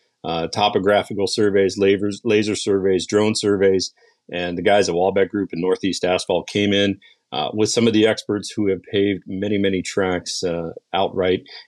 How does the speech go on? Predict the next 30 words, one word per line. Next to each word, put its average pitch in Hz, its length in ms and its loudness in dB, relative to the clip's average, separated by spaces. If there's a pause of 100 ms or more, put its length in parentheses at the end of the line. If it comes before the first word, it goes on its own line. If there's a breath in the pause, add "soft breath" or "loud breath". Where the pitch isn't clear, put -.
(140)
There 92 200 4
is 85 160 0
no 107 560 4
center 107 300 0
seam. 117 340 0
They 95 80 4
used, 95 340 0
uh, 90 180 2
echelon 98 440 0
style 101 380 2
with 110 120 0
their 85 120 0
pavers, 117 520 2 (500 loud breath)
uh, 85 200 -2
laser 107 560 2
surveying 101 640 2
again, 98 420 2
and, 90 340 -8
uh, 90 220 0
they 98 160 -4
actually 90 540 0
put 107 240 0
a 92 80 -2
very, 104 280 4
very 104 200 4
slight 98 400 0
parabolic 87 500 0
curve 120 380 2
for 87 100 -8
drainage. 92 540 -2